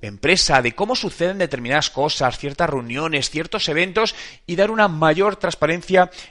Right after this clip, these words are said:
en el negocio. Segundo, las empresas que lideran con un propósito y construyen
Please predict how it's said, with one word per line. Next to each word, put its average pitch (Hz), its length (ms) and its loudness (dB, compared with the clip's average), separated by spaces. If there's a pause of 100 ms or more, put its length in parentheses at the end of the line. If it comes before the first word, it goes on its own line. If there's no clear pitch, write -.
en 196 120 2
el 202 60 4
negocio. 131 400 4 (220)
Segundo, 202 680 4 (120)
las 214 280 4
empresas 262 420 0
que 247 100 6
lideran 190 420 2
con 175 200 0
un 262 140 -4
propósito 175 500 0
y 139 60 0
construyen 165 760 0